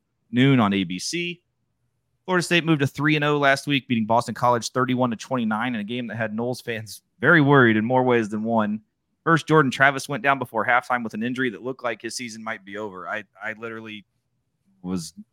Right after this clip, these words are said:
it was the worst halftime I've ever experienced 'cause I had no answers and it was not good. Um,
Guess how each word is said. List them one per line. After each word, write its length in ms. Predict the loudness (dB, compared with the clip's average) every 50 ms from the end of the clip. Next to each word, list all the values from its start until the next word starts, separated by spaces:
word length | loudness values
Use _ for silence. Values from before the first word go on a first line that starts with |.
| _ _ _
it 80 | 2
was 140 | 2 2 2
the 100 | 0 2
worst 220 | 4 4 4 6 6
halftime 400 | 2 2 4 2 0 0 0 0
I've 100 | -2 -2
ever 180 | -4 -4 -6
experienced 460 | -8 -10 -10 _ -6 -6 -6 -8 -10
'cause 80 | _ -6
I 80 | -6 -6
had 100 | -6 -6
no 180 | -6 -6 -6
answers 380 | -6 -8 -10 -12 -16 -16 -18 -18
and 40 | -20
it 80 | -20 _
was 80 | _ _
not 160 | -16 -16 -16 _
good. 1200 | _ _ _ _ _ _ _ _ _ _ _ _ _ _ _ _ _ _ _ _ _ _ _ -6
Um, 300 | -4 -4 -4 -4 -6 -8